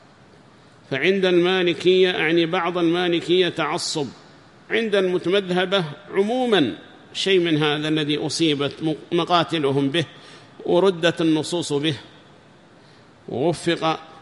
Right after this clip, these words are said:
من تجرد عن المذهبية ولم يتمذهب بمذهب من هذه المذاهب التي حصل بها التعصب، وأخذ من حيث أخذ القوم،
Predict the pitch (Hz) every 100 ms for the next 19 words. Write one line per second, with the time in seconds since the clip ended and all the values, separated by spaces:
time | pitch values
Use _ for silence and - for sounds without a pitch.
0 | - 151 160 156 151 170 156 165 160 156
1 | 147 160 156 160 139 160 165 175 151 -
2 | - - - - - - - 123 143 175
3 | 180 170 165 175 160 170 170 131 139 156
4 | 165 190 170 175 160 170 160 170 160 160
5 | 160 156 165 175 156 143 123 - - 156
6 | 160 160 165 165 160 175 170 165 156 165
7 | 156 - 147 151 - 107 - - - -
8 | - - - - - - 135 175 175 180
9 | 165 170 165 151 180 160 - 180 175 165
10 | 160 151 180 180 120